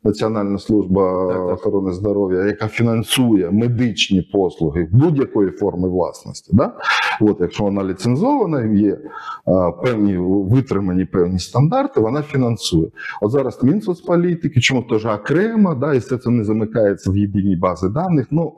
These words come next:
Speaker 1: на жаль, ну, прийдемо. Ну, згадаємо наші розробки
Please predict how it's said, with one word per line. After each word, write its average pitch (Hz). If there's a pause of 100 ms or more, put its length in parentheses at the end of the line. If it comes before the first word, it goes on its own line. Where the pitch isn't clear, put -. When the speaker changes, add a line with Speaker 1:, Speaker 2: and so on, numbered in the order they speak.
Speaker 1:
на 120
жаль, 87
ну, 156
прийдемо. 82 (680)
Ну, 104
згадаємо 104
наші 90
розробки 95